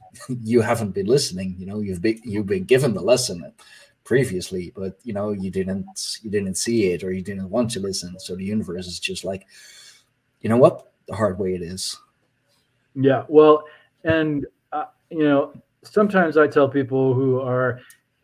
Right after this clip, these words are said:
Speaker 2: um, disgusted by the martial arts presentation of maybe meditation ideas or within the Tai Chi practice and teachings,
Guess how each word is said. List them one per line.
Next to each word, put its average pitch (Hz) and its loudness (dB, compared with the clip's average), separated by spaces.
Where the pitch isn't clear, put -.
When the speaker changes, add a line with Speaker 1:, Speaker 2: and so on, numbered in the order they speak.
Speaker 2:
um, 123 -2
disgusted 135 0
by 127 0
the 123 -2
martial 123 -2
arts 135 -2
presentation 127 -2
of 113 -6
maybe 120 -2
meditation 120 -6
ideas 123 -4
or 113 -4
within 117 -4
the 113 -6
Tai 113 -6
Chi 120 -6
practice 123 0
and 120 0
teachings, 127 0